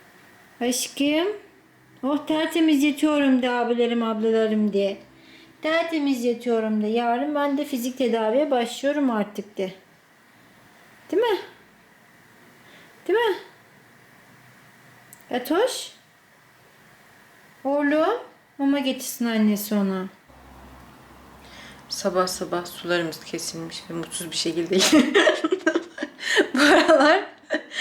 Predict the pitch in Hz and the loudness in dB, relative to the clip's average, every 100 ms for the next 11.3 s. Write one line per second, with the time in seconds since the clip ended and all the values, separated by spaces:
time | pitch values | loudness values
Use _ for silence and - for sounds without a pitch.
0 | 440 - - 269 269 262 320 285 311 269 | -2 0 2 4 6 6 6 6 6 4
1 | 262 285 247 294 302 240 247 - - - | 4 4 4 4 4 4 2 0 -6 0
2 | 269 269 262 277 277 247 262 269 277 262 | 2 6 4 4 4 6 8 6 4 2
3 | 294 277 247 262 262 269 254 254 247 247 | 6 6 8 6 6 6 8 8 8 8
4 | 247 247 240 254 240 247 233 226 240 240 | 8 6 4 4 2 0 -4 2 4 4
5 | 226 226 311 - - - 233 233 233 233 | 0 0 -2 -6 -16 0 4 6 8 6
6 | 240 240 226 233 226 247 233 220 233 226 | 4 2 2 -4 0 0 0 2 2 4
7 | 247 302 247 190 190 - - - - - | 2 4 4 4 0 -12 -16 -16 -16 -12
8 | - 226 254 - 208 - 240 262 - 202 | -2 2 2 2 0 4 4 4 4 2
9 | 233 269 294 247 190 190 240 262 254 170 | 4 4 4 0 -2 -2 2 2 2 0
10 | 190 247 247 180 180 180 180 175 180 175 | 0 0 0 0 2 2 0 0 -4 -2
11 | 175 214 294 | -2 -2 -4